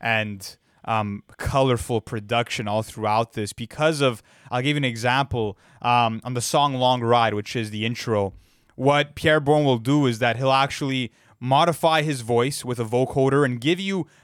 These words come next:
background harmonies that bleed into the production while giving you those classic video game-esque synth loops, which sound absolutely stunning.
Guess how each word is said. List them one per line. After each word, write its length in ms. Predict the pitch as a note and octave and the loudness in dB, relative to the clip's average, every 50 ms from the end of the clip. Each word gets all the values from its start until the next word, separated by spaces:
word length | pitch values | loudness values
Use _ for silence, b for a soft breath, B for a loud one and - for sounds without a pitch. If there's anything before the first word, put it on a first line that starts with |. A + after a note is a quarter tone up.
| b b b | b b b
background 720 | A2+ A#2+ D3+ E3+ G3+ G#3+ - - F#3+ G#3 G#3 G3 E3+ C#3 | -2 0 0 0 0 -2 -2 -2 0 2 2 2 0 -2
harmonies 680 | B2 C3+ D#3+ E3+ F3 E3 C#3 A#2 A2 A2 A2 A#2 A#2 | -2 0 2 2 4 2 0 -2 -2 -4 -4 -4 -2
that 180 | B2 A#2 A2+ G#2+ | -2 -2 -2 -2
bleed 300 | A#2+ A#2 C#3+ E3+ F#3+ E3 | -6 -6 -6 -6 -6 -6
into 300 | E3+ F3 E3 - - D#3+ | -6 -6 -6 -4 -4 -4
the 100 | C#3+ C3+ | -4 -6
production 680 | - - C3+ A#2+ A#2 C3+ C#3+ C#3 - - - A#2+ A2 G2 B B D3 B | -6 -6 -6 -2 0 2 2 2 0 -4 -6 -6 -6 -8 B B -14 B
while 200 | C3 C#3 D3 C#3+ | 0 2 2 2
giving 300 | C3+ A#2+ D3+ D3+ D#3 D#3 | 2 0 -4 -4 -2 -2
you 140 | D3+ D3 C3 | -2 -2 -2
those 160 | B2+ B2 - | -2 -4 -6
classic 520 | - - C#3 B2+ B2 B2 B2 - C#3 A#2 | -8 -6 -2 -2 0 -2 -2 -4 -10 -10
video 300 | G#2 B2 B2 B2 B2 A#2+ | -8 -8 -6 -6 -6 -6
game-esque 600 | A2+ A2 A#2+ A#2 A#2 G#2 A#2 A#2 A2+ - - - | -6 -6 -6 -6 -4 -4 -2 -2 -2 -2 -4 -8
synth 360 | - - - D#3+ D#3+ C#3+ - | -8 -4 -2 -2 -2 -2 -4
loops, 400 | - A2+ A2+ A2+ G#2+ - - - B B B B C3+ | -4 -2 -2 -2 -2 -6 -10 -16 B B B B -6
which 200 | C3 C3 - - | -6 -4 -2 0
sound 220 | - C#3 C3 B2+ | 0 0 0 0
absolutely 540 | A#2+ B2 C3+ C#3+ - - D3+ C#3 C3 B2+ A#2 | 0 0 0 -2 -4 -6 -6 -4 -4 -4 -6
stunning. 560 | - - - - C3+ B2+ B2 B2 B2 B2 A#2+ | -6 -6 -2 0 0 2 2 0 -4 -6 -8